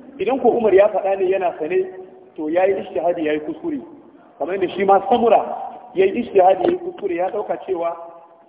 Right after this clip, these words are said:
za a iya siyar da kuɗin, za a iya karɓan giya daga gare su a siyar, a biya kuɗin jizya. Wannan ijtihadi ne, in ya dace yana da lada biyu, in ya yi kuskure yana da lada ɗaya. An gane wannan ko? Na'am.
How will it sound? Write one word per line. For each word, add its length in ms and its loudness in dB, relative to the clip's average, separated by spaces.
za 220 0
a 60 -4
iya 120 0
siyar 240 -2
da 60 -2
kuɗin, 420 -4
za 80 4
a 60 2
iya 160 -2
karɓan 420 -4
giya 240 4
daga 160 -4
gare 300 0
su 100 -4
a 140 0
siyar, 200 2
a 60 -2
biya 220 4
kuɗin 280 -6
jizya. 340 -2
Wannan 300 0
ijtihadi 500 2
ne, 80 -4
in 160 -8
ya 140 -2
dace 280 0
yana 220 -4
da 120 -6
lada 320 -2
biyu, 220 -8
in 80 -10
ya 120 0
yi 60 -2
kuskure 360 -6
yana 200 -2
da 100 -10
lada 340 -2
ɗaya. 180 -2
An 100 -10
gane 160 0
wannan 200 -6
ko? 120 -4
Na'am. 240 -2